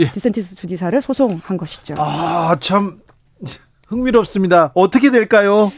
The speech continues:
Speaker 2: 네, 이제 어떻게 될지는 좀 봐야 될 것 같은데요. 이게 단순히 기업가 주지사 사이의 이야기가 아니라 미국 전체 정치적 지형을 좀 흔들 수 있는 이야기이기 때문인데요.
Speaker 1: 그러니까요.
Speaker 2: 디즈니 주장은 미국에서는 정부가 자신의 생각을 말한 사람을 처벌할 수 없다라고 주장하면서,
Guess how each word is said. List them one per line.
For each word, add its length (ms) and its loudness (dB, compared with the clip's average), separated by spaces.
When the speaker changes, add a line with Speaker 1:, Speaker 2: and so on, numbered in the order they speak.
Speaker 2:
네, 220 4
이제 120 2
어떻게 360 4
될지는 460 2
좀 160 0
봐야 220 2
될 120 0
것 100 -4
같은데요. 600 0
이게 320 0
단순히 580 0
기업가 800 2
주지사 500 -2
사이의 400 0
이야기가 380 0
아니라 400 -2
미국 240 -2
전체 280 -2
정치적 440 -4
지형을 420 0
좀 140 -6
흔들 220 0
수 120 -10
있는 240 -4
이야기이기 380 -4
때문인데요. 800 -2
Speaker 1:
그러니까요. 480 -4
Speaker 2:
디즈니 340 6
주장은 600 2
미국에서는 680 0
정부가 480 0
자신의 420 0
생각을 380 2
말한 300 0
사람을 320 0
처벌할 400 0
수 160 -10
없다라고 720 -4
주장하면서, 840 -2